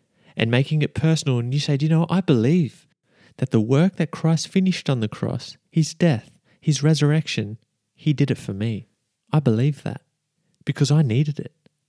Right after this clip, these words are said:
We become born again. We become a new creation. So faith is rest. Another thing, faith, to me, faith is seeing what God sees.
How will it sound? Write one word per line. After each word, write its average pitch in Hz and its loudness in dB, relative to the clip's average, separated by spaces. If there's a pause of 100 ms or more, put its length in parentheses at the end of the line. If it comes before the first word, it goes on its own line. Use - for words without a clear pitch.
(460)
We 117 2
become 110 0
born 101 0
again. 95 -4 (300)
We 127 2
become 123 2
a 101 2
new 113 0
creation. 95 -6 (840)
So - 0
faith 127 -2
is 110 -4
rest. - -10 (200)
Another 151 4
thing, 98 -2 (180)
faith, 147 -2
to 156 0
me, 180 4
faith 180 0
is 147 0
seeing 135 0
what 120 0
God 131 4
sees. 95 -4